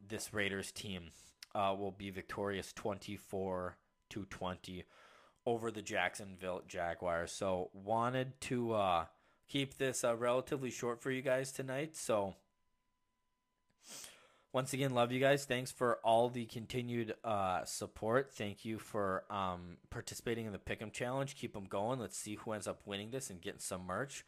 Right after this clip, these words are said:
So with that, I'm gonna leave you guys rem-,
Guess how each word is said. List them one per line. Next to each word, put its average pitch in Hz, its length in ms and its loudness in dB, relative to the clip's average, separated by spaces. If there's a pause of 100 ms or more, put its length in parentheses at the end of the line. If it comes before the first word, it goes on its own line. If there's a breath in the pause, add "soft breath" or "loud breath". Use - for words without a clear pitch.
(560 loud breath)
So 139 380 8
with 113 380 0
that, 135 120 10
I'm 113 140 2
gonna 113 220 -2
leave 113 240 -2
you 117 120 -2
guys 117 380 2
rem-, 113 220 -6